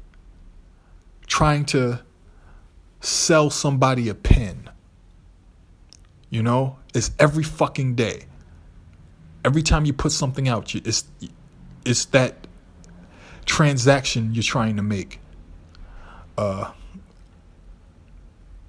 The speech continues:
there's a film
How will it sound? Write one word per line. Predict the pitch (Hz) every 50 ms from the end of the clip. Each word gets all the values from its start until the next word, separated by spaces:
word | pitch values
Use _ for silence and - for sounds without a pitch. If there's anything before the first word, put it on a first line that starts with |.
| - -
there's | - 113 117 127 143 156 160 165 156 147 143
a | 147 135 123 110 104 98 98 - - - - - - - - -
film | - - - - - 170 170 175 180 180 175 175 170 170